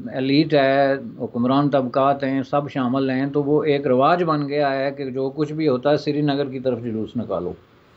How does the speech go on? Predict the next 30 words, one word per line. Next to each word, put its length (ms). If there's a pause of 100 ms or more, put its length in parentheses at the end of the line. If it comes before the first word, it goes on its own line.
(800)
ये 120
जो 140
मुजफ्फराबाद 680
की 60
तरफ 200
जुलूस 340
निकलता 500
है, 140
वो 260
एक 180
निकला 340
था, 200
वही 180
मैं 160
बात 220
कर 160
रहा 140
हूँ 140
ना, 200
एक 280 (180)
श्रीनगर 400
की 160
तरफ 240
जा 220
रहा 160
था, 360 (300)
जिसको 360
समझा 420
बुझा 320
के 340